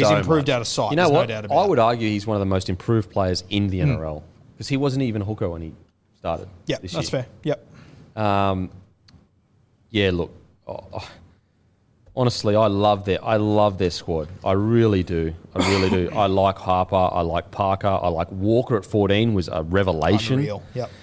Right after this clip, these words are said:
Speaker 1: Kieran Foran and D C E together, uh, for another year is gonna be good. Um, I, I, the, the concern is, is the big games.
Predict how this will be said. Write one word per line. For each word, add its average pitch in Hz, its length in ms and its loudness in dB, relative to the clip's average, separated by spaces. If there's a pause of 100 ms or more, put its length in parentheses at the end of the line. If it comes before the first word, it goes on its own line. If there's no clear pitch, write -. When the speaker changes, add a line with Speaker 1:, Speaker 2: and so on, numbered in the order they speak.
(340)
Speaker 1:
Kieran 143 280 2
Foran 131 380 2
and 104 160 0
D 110 140 2
C 104 240 2
E 104 300 2 (160)
together, 101 600 2 (240)
uh, 90 400 2
for - 160 -6
another 95 260 0
year 95 380 2
is 90 140 -2
gonna 92 160 0
be 85 120 -4
good. 104 380 2 (480)
Um, 101 400 -2 (1160)
I, 101 60 -2
I, 107 200 0 (220)
the, 120 460 -2
the 101 120 0
concern 147 640 2
is, 120 300 4
is 98 140 -6
the - 100 -4
big 92 360 -2
games. 87 560 -4